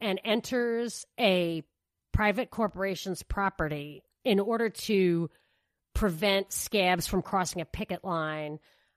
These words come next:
or something like that. But that is kind of a relatively modern phenomenon where the law is used to protect law-breaking union workers. What used to happen was that the law was used to break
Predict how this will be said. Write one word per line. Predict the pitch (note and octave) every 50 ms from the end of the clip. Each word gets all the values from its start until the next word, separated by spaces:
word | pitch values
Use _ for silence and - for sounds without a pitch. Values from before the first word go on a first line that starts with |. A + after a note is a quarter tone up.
| _ _ _ _ _
or | G#3+ F#3+ E3 D3+
something | - - A3 G3 - F3+ E3+
like | E3+ E3
that. | - F3+ D3+ -
But | - E3+ - -
that | - C#4+ D#4+ F#4 G4+ F#4+ F4+ -
is | - C4 - -
kind | - - - D4
of | C4+ A#3+
a | A#3
relatively | G3+ A3 G#3+ G#3+ G#3+ - - G#3 D#3+ E3 F#3 F3+
modern | F3 F3 F3 F#3+ G3 A#3 B3+ B3+ F3+ D#3+
phenomenon | - - G3 F3+ E3 E3 D#3+ D#3+ D#3+ D#3 D#3
where | E3+ E3 D3+
the | E3+ E3 D#3+ G#3+
law | A3 A3 G#3 G#3+ G#3+ G#3+ A3 -
is | A3+ G#3 F3+ D3+ D#3+
used | F3+ F3+ F#3+ G3 F#3+ F3+ F3 F3 E3 D3+ - - - - - _ _ _ _ -
to | - A#3+
protect | - - F#3+ D#3+ - - - G#3 F#3+ - - _ - - - - - _ _ _ _ _ _ _ _ _ _ _ _ _ _ _ _ _ _ _
law-breaking | - A#3+ F#3+ G3 G#3 G#3 G3 F#3 D#3 - F3+ F#3+ G#3+ G#3+ G#3 - - G3 F3+ F3 E3+ D#3+
union | D3 G3 B3 C#4+ C#4+ C4 B3+ G#3+ F3+ E3 - - _ -
workers. | - G#3+ F3+ E3 D#3+ - D3+ D3+ C#3+ - - - - -
What | B3+ G3+ G#3+ G3+ -
used | A#3 G3 G#3+ D4 F#4+ G4 - - -
to | C#4 G3+
happen | E3+ F#3 D3 D3 - - E3 D3+ D3+ D#3+ -
was | - A3+ F#3 D3
that | G3+ F#3 -
the | - F#3
law | F3 F3 G#3+ C4+ D4 D4 B3 G#3 G3 F3+ - G#3
was | G#3 F3 D#3 F#3+
used | A3+ B3 G3 - - -
to | - G3
break | D#3 - _ - G3+ G3+ A3 A3 G#3 - -